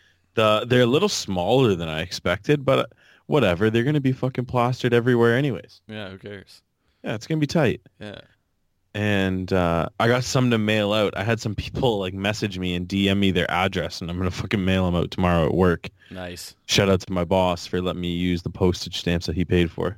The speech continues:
Speaker 1: <laughs>
Speaker 2: <laughs> Does he know?
Speaker 1: We're on, no. No.
Speaker 2: <laughs> Okay,
Speaker 1: <laughs> No,
Speaker 2: okay, man.
Speaker 1: no, no.
Speaker 2: All right, good.
Speaker 1: And I don't think he listens, but if he does, thanks, Tom.
Speaker 2: <laughs>
Speaker 1: Uh, <laughs> um, but yeah, dude, just living the dream. We got a fire episode today.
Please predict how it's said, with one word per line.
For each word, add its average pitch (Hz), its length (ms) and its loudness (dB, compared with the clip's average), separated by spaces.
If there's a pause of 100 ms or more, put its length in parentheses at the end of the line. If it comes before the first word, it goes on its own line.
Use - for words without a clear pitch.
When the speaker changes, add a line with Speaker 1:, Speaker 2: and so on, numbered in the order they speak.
(120)
Speaker 1:
<laughs> - 0 - (500)
Speaker 2:
<laughs> - 0 -
Does 123 560 2
he 127 80 2
know? 139 220 6
Speaker 1:
We're 113 80 8
on, 113 180 4 (340)
no. 110 300 2 (140)
No. 156 160 4
Speaker 2:
<laughs> 190 160 10
Okay, 175 240 6
Speaker 1:
<laughs> - 0 -
No, 156 140 2 (140)
Speaker 2:
okay, 127 220 -2
man. 110 340 -10
Speaker 1:
no, 107 80 -12 (160)
no. - 80 -18 (200)
Speaker 2:
All 110 140 -6
right, 101 140 -8
good. 104 200 -8
Speaker 1:
And 117 100 -8
I 123 80 -2
don't 123 220 -2
think 98 240 -8
he 95 100 -10
listens, 90 500 -8
but 90 140 -8
if 87 140 -6
he 85 100 -6
does, 85 280 -2
thanks, 87 280 -4
Tom. 87 340 -2
Speaker 2:
<laughs> - 400 -10
Speaker 1:
Uh, 90 300 0 (220)
<laughs> 165 760 2 (1300)
um, 92 440 -12
but 120 100 -10
yeah, 165 180 -4
dude, 82 240 -4
just 113 200 -2
living 120 240 2
the 110 80 2
dream. 104 260 2
We 113 100 4
got 180 100 4
a - 60 2
fire 101 420 2
episode 92 480 -2
today. 76 300 -4